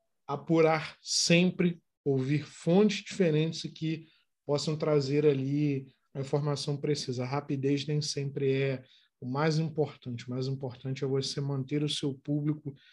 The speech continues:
bem informado daquilo que você se propõe. Sami, temos já um bom tempo de papo, então eu gostaria de abordar apenas dois últimos tópicos para não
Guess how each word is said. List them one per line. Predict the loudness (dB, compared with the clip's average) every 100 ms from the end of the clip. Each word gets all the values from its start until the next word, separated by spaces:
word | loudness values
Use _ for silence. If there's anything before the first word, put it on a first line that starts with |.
| -20 _ _
bem | -4 -2
informado | -2 0 0 0 -2 -2 -2 0
daquilo | 0 -2 -4 -4
que | -2
você | -2 0 0
se | -2 -4
propõe. | -4 -6 -8 -18 _ _ -20 _
Sami, | -4 2 4 2 -4 _ _ _ _ _ -2
temos | 0 2
já | 4 4
um | 4
bom | 4 2 2
tempo | 2 4 2 0 -2 -2 -6 _ _ -10
de | -10
papo, | -4 -2 -2 -4 _ _ -10
então | -4 -2
eu | 0
gostaria | -2 -2 -2 0 0
de | 0
abordar | 0 0 -2 -4 -4
apenas | -4 -2 4 4 4 0 -6 -10 _ _ _ -4
dois | 0 2 2
últimos | 2 0 0 -2 -2 -4
tópicos | 0 2 2 -2 -4 -6 -6 _ _ _ _ _ -6
para | -2 0 2 0 -2 -4 -6 -8 -14 _ _ _ _ -6
não | -2 0 0